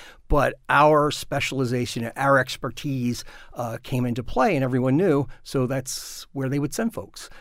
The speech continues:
Um, we'd like to continue to do that. We would like to find different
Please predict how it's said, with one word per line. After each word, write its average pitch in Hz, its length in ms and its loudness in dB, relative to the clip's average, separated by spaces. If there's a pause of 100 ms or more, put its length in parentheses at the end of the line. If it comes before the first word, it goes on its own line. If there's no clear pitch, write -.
(140)
Um, 123 240 -2
we'd 156 340 2
like 127 220 0
to - 80 -12
continue 165 320 -2
to 180 80 -6
do 110 140 -4
that. - 180 -10 (300)
We 135 140 2
would 123 180 -2
like 131 300 -2
to 135 100 -6
find 131 440 -2 (840)
different 151 720 4